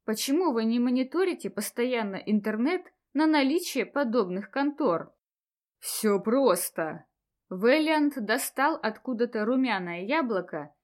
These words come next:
и весело им захрустел. Невозможно скрыть подобного рода преступления.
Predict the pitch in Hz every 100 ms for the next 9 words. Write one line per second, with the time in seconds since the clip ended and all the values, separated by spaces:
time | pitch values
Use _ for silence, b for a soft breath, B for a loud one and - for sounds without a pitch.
0 | _ 285 285 233 330 - 247 208 - 208
1 | 202 214 - 269 - - 190 147 139 _
2 | _ _ _ 180 190 185 214 247 254 269
3 | 233 196 190 - 247 302 285 - 208 202
4 | 226 196 208 208 220 190 185 214 226 -
5 | 269 285 254 170 151 151 180